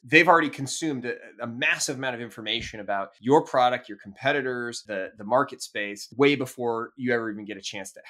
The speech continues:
have a conver-, a physical conversation or personal vocal conversation.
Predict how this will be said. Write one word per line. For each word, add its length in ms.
have 160
a 40
conver-, 520
a 180
physical 480
conversation 580
or 40
personal 420
vocal 240
conversation. 720